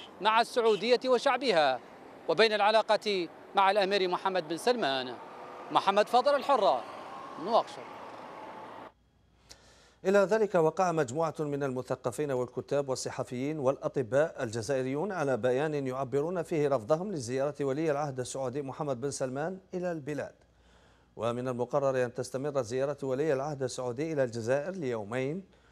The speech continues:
Speaker 2: وبرر الموقعون على البيان رفضهم للزيارة بسبب حادثة مقتل الصحفي السعودي جمال خاشقجي، ووصفوا الزيارة بغير المبررة سواء من الجانب السياسي أو الجانب الأخلاقي.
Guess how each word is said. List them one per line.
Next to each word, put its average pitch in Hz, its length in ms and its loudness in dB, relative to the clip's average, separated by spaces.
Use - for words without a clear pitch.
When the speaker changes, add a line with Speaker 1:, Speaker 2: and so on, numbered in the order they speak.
Speaker 2:
وبرر 87 1000 -2
الموقعون 131 720 -4
على 113 260 0
البيان 131 380 0
رفضهم 135 480 -2
للزيارة 131 500 -2
بسبب 127 540 -4
حادثة 135 580 -6
مقتل 131 320 -4
الصحفي 127 500 -8
السعودي 127 400 -6
جمال 123 340 -4
خاشقجي، 113 540 -8
ووصفوا 127 580 -2
الزيارة 131 400 -2
بغير 151 420 0
المبررة 135 680 -4
سواء 135 360 -2
من 131 200 -4
الجانب 143 400 -4
السياسي 127 560 -6
أو 147 140 0
الجانب 120 640 -4
الأخلاقي. 117 800 -4